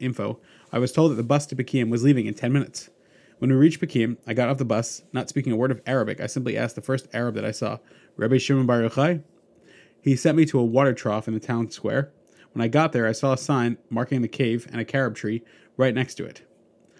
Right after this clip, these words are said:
I went deep inside the cave and sat there for a few hours. Rashbi sat there for thirteen years, and I was very moved to be in my, his very cave. From there,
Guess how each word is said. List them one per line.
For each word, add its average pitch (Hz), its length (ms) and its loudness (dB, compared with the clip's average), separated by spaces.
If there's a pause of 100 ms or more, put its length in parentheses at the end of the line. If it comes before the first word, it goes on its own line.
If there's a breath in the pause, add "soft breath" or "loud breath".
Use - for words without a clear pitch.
(260 soft breath)
I 120 60 -2
went 143 200 4
deep 147 200 4
inside 139 240 0
the 120 60 -4
cave 104 280 -4
and 110 100 -8
sat 139 240 0
there 104 120 -2
for - 100 -6
a 107 60 -4
few 123 200 -2
hours. 107 420 -6 (440 soft breath)
Rashbi 123 380 0
sat 117 220 -2
there 110 100 -4
for - 100 -10
thirteen 123 400 -2
years, - 320 -6 (400 soft breath)
and 113 100 -8
I 127 40 -2
was 113 100 -2
very 135 200 4
moved 123 400 0 (260 soft breath)
to 127 100 -10
be 120 160 2
in 110 300 -6
my, 110 240 -8
his 120 240 -4
very 107 220 -2
cave. - 380 -12 (340)
From 151 180 6
there, 147 280 4